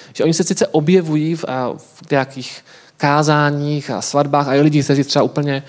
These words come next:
neberou jako Bibli dramaticky vážně, se jim ty verše častokrát líbí a objeví se na různých pozna-,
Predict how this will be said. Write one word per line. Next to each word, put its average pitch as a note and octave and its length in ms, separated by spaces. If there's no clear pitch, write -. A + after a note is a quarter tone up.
neberou C3 540
jako B2+ 180
Bibli B2+ 260
dramaticky B2+ 520
vážně, B2 300
se - 100
jim C3+ 100
ty C#3+ 180
verše B2+ 380
častokrát B2 500
líbí A#2 420
a A2 80
objeví A2 260
se A#2+ 120
na A2+ 40
různých A2 280
pozna-, B2+ 420